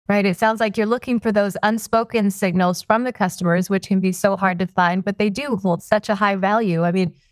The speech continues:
I received a new credit card recently and it felt so heavy in my hand. And I thought, "Wow, this feels more important." So I felt that emotion. <laughs> I can absolutely relate. So talk about the current organization standpoint.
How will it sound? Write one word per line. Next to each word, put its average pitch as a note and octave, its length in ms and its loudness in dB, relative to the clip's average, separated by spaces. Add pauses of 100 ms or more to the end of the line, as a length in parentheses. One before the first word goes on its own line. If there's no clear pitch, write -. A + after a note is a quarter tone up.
(160)
I G3 60 4
received A#3 340 0
a G3 60 0
new G#3 100 2
credit A3+ 320 0
card F#3+ 260 0
recently F#3+ 480 0
and F3+ 100 2
it D#3+ 100 -2
felt G#3 240 0
so A3 260 0
heavy G#3 340 0
in F3+ 120 0
my E3+ 140 2
hand. G3 300 2
And F#3 80 0
I D#3+ 100 0
thought, - 280 -4
"Wow, A3+ 300 0
this A3 180 -8 (140)
feels A#3 400 0
more G#3+ 240 2
important." G#3 580 -2
So G#3+ 280 0 (260)
I A#3 100 2
felt A#3 340 0
that A3+ 140 2
emotion. A#3 560 -2
<laughs> A3 80 2
I - 20 -8
can B3+ 300 -4
absolutely G3+ 640 0
relate. F#3 420 0 (480)
So C#4+ 340 2 (280)
talk F4+ 240 0
about E4 320 0 (300)
the B3+ 100 0
current C4 380 -2
organization F#3 1000 0 (100)
standpoint. F3 840 -2